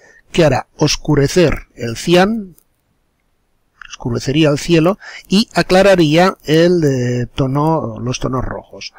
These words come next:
Vamos a ver cómo funciona. Le ponemos rojo.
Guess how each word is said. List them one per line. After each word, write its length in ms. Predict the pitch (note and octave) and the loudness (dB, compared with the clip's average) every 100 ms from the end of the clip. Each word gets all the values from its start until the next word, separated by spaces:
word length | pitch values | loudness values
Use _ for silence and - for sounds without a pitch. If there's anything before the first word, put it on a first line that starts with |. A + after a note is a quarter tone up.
| - - - _ | -20 -20 -20 _
Vamos 720 | A#2 B2+ A2+ A#2 A2+ G#2+ A2 B2+ | -6 -4 -2 -4 -6 -8 -8 -4
a 60 | |
ver 220 | C#3+ G#3+ - | 0 -2 -4
cómo 420 | A#2+ A2 G2+ - _ _ | -8 -8 -12 -16 _ _
funciona. 680 | - G#2+ - D3 D#3 G3+ - | -18 -18 -12 -10 -6 -6 -8
Le 180 | G#2+ G#2 | -14 -12
ponemos 360 | A2 B2 B2 | -10 -8 -4
rojo. 540 | C#3+ G3+ G3 G#3+ A3 | -2 -2 -2 -2 -4